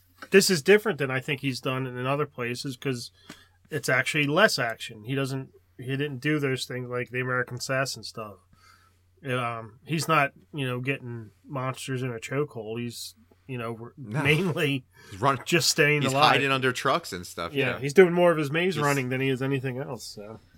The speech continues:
Speaker 2: Yeah, and, you know, ten, five years ago when the last Maze Runner was being filmed, I don't know how long ago, a lot of people didn't think he was gonna make it out of it 'cause he got hit by a car pretty, tra-, like,
Speaker 1: Yeah.
Speaker 2: he almost died, uh, doing a stunt on Maze Runner. So, uh, you know, this is,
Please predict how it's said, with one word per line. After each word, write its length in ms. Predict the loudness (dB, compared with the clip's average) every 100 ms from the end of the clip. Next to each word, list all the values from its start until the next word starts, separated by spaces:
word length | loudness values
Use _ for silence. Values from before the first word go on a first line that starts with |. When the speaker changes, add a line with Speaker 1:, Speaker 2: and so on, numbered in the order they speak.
| -20 _ _ _ -6
Speaker 2:
Yeah, 220 | -4 -4 -8 -2
and, 280 | 0 0 -4 -12 -20 -20 -20 -20 -10
you 140 | -4
know, 200 | -2 -2 -6 -16
ten, 320 | -6 -6 -4 -4
five 320 | 2 2 4
years 200 | 0 0
ago 320 | 0 0 2
when 360 | 0 -2 -4 -4
the 80 |
last 260 | 0 2 0
Maze 220 | -2 0
Runner 240 | 0 0 0
was 160 | -2
being 220 | -4 -4
filmed, 260 | -4 -4 -2
I 80 | -2
don't 80 | -2
know 100 | -4
how 140 | -4
long 220 | -4 -4
ago, 320 | -4 -4 -4 -6 -16 -20 -20 -4
a 40 |
lot 160 | 0 0
of 40 | 0
people 180 | -2
didn't 160 | -2 -4
think 180 | -6 -4
he 100 | -2
was 160 | -2
gonna 180 | -2 -2
make 200 | 0 0
it 80 | 2
out 220 | 2 0
of 80 | 0
it 120 | -4
'cause 120 | -4
he 80 | 0
got 140 | 2 2
hit 100 | 2
by 160 | 0
a 60 | 0
car 280 | -2 -2 -2
pretty, 320 | -2 -2 -2
tra-, 260 | -6 -6 -4
like, 180 | -4 -4
Speaker 1:
Yeah. 200 | -6 -8 -14
Speaker 2:
he 180 | -4 -2
almost 280 | 0 -2 -2
died, 360 | -2 -2 -4 -4
uh, 340 | -2 0 0 -4
doing 180 | -4 -4
a 40 | -4
stunt 300 | -2 -4 -4
on 160 | -6
Maze 200 | -4 -4
Runner. 260 | -4 -4 -6
So, 340 | -4 -2 -2 -2 -10 -20 -20 -4
uh, 220 | 0 0
you 160 | 0 -2
know, 140 | -2
this 200 | -2 -4
is, 360 | -4 -6 -8